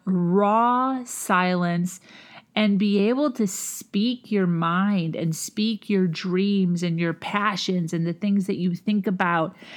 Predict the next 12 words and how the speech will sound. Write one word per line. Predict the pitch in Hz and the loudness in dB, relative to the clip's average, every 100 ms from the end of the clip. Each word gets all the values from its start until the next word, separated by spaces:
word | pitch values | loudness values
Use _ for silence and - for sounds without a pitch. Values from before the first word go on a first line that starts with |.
| - - - | -18 -20 -4
And, | 185 185 180 180 175 175 - | 0 2 2 2 2 0 -2
you | 190 180 | 0 0
know, | 175 - | 0 0
everything | 285 302 320 311 294 269 | 0 2 2 0 0 -2
came | 247 220 202 185 | 0 0 2 2
up. | 165 - | 0 -2
There | 170 175 | 0 2
was | 175 165 | 2 0
things | - 202 202 190 | 0 2 2 0
from | - 180 170 | 0 0 0
the | |
past, | 165 - 214 233 220 - - | -2 0 2 2 -2 -10 -16